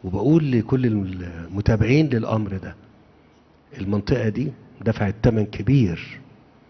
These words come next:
لفرض أو تدخل الآخرين في شؤونها. والكلام اللي احنا بنتكلم فيه هنا هو يعني أنا هفضل أكرره وأقول تاني، في الدول اللي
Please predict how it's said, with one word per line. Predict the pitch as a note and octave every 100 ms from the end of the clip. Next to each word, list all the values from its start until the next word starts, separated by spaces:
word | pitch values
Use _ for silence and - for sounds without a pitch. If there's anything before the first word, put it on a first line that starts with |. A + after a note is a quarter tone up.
| _ _ _ _ _ _
لفرض | F#2+ G2 - B2 G2 - F2+ F#2+
أو | F#2
تدخل | - G2+ - - G#2+
الآخرين | F#2+ F#2 G2 - G#2+ A2+ C#3+ F2 - - - - - _
في | F2
شؤونها. | - B2+ B2 F2+ F2 - - - _ _ _ _ - _
والكلام | F#2 F#2+ F#2+ F#2 F#2 F2+ D#2+ - - - _ _ _ - - - F#2+ F2 G#2 B2 B2+
اللي | A#2+
احنا | F#2 G2+
بنتكلم | G2+ - B2+ A#2+
فيه | B2 A#2
هنا | D3 F2 - - - - _ -
هو | G#2
يعني | G#2 - G#2+ F#2+ G2 G#2+
أنا | G#2+
هفضل | - A#2+ A2 G#2
أكرره | G2 - G#2 G#2 E2+ - - - - - _ _ _ _ _ _ _ _ G2
وأقول | G#2+ G#2+
تاني، | A2 C3+ C3 G2 E2+ - - - _ _ _ _ _ _ _
في | G#2
الدول | G2 B2 A#2 G#2+
اللي | G2+ F#2+ G2 F#2+ F#2